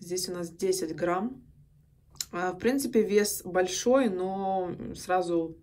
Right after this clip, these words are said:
понятно, что упаковка занимает очень много места, что продукта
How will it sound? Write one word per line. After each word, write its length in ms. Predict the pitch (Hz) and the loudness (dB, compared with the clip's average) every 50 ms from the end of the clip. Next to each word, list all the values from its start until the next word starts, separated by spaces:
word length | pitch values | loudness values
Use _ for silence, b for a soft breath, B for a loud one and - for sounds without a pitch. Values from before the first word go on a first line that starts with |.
| _ _ - | _ _ -8
понятно, 400 | 170 175 185 202 220 - 214 185 | -6 -2 -2 -2 -2 -2 -6 -8
что 280 | - - - 175 170 | -6 -2 2 2 2
упаковка 680 | - - - 175 170 - 185 190 190 - - 185 170 175 B B B B B B B B - | 2 0 -4 -6 -4 -4 -4 -4 -4 -4 -6 -6 -6 -6 B B B B B B B B -10
занимает 540 | 170 165 185 185 190 196 196 190 180 180 | -4 -2 -2 0 0 0 2 2 2 2
очень 240 | 170 170 170 - 180 | 2 0 0 0 -4
много 240 | 170 170 170 180 190 | -4 -4 -2 -2 0
места, 380 | 196 220 262 294 285 - - 226 | 0 0 0 -2 -4 -6 -4 -4
что 500 | - - - - 180 180 180 175 175 170 170 - | -4 -4 -2 0 2 4 4 2 2 0 -4 -4
продукта 800 | - 180 180 180 214 196 170 - - - 170 160 160 165 165 | -4 -2 -2 -2 -2 -4 -4 -4 -4 -4 -4 -4 -4 -6 -10